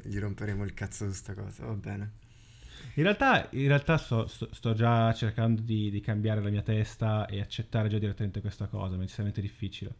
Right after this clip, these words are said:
Speaker 1: Certo.
Speaker 2: Cioè, sto, sto già per-, pe-, pensando ad aiutarlo a creare la sua presenza online fin da subito, in modo tale che sia curata come minimo,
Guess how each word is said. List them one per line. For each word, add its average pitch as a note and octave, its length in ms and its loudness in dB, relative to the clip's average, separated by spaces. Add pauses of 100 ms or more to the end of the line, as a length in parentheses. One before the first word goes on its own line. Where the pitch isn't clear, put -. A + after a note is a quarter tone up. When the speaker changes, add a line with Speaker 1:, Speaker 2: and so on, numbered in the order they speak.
(160)
Speaker 1:
Certo. A2+ 440 0
Speaker 2:
Cioè, A2 100 6
sto, B2+ 260 4
sto C3 160 6
già C#3 120 10
per-, C#3 220 8
pe-, - 280 -6
pensando B2 1080 6
ad G#2+ 400 0
aiutarlo A2 440 4
a G#2+ 40 2
creare G#2+ 260 0
la G#2+ 60 2
sua - 140 -2
presenza G#2 380 0
online G#2+ 380 2
fin A2 180 0
da G#2+ 100 2
subito, G#2 460 -4
in G#2 60 0
modo G#2 160 -2
tale G2+ 200 -2
che G#2 120 -6
sia - 220 -8
curata G#2 540 0
come G2+ 180 -2
minimo, G#2 340 -4